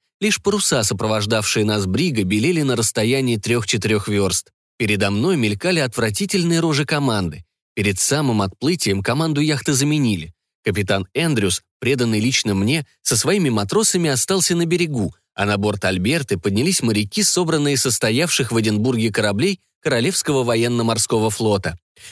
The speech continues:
Капитан Эндрюс, по мнению майора Смита, был последнее время слишком почтителен ко мне, стараясь не замечать, что я нахожусь фактически под арестом. Он ужасно злил и эту противную миссис Уилсон, когда обращался ко мне согласно титулу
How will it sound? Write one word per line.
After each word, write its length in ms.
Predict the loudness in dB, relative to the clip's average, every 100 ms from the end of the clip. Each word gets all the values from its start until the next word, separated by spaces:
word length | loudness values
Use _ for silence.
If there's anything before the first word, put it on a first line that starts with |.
| -6
Капитан 440 | -4 -2 0 -2 -2
Эндрюс, 400 | -2 0 0 0
по 140 | 0 0
мнению 340 | 2 2 0
майора 320 | 2 2 2
Смита, 460 | 0 0 -2 -2 -8 _ _
был 180 | -2 -2
последнее 540 | -2 0 0 0 0 0
время 320 | 0 0 -2
слишком 440 | 0 -2 0 -2
почтителен 680 | 0 -2 -2 -2 0 0 0
ко 120 | 0
мне, 200 | 0 0
стараясь 460 | -2 -2 0 0 0
не 80 | -2
замечать, 520 | 0 0 0 0 -2 _ _
что 180 | -4 -2
я 220 | 0 0
нахожусь 480 | 0 -2 0 0 -2 _
фактически 560 | -4 -2 -2 0 -2 -2
под 160 | 0
арестом. 520 | 2 2 0 -4 -12 -16 _ _ _
Он 160 | -2 0
ужасно 440 | 0 0 0 2
злил 320 | 2 0 -2 0
и 80 | 0
эту 180 | 0
противную 540 | -2 -2 0 0 2 2
миссис 340 | 2 0 0
Уилсон, 480 | 2 2 2 0 0
когда 280 | -2 0 0
обращался 580 | 0 0 0 0 0 0
ко 100 | 0
мне 160 | 0
согласно 500 | 0 0 0 0 -2
титулу 460 | 0 0 0 0